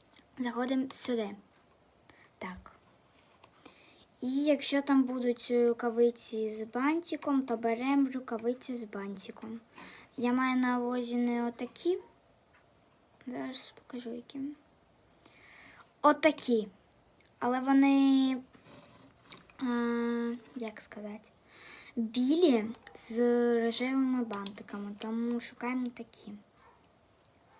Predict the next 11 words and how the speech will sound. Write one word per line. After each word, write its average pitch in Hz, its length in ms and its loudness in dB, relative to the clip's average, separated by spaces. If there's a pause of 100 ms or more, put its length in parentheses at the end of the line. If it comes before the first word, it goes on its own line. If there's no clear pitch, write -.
(600)
Так. 226 420 -14 (840)
Ось 277 240 4
такі. 254 360 -4 (560)
Ось 214 260 -6
вони. 226 220 -10 (1800)
І 269 240 2
зараз 240 360 0
покажу, 330 920 -4
як 247 340 -4
знайти 240 380 -2
мої 240 540 0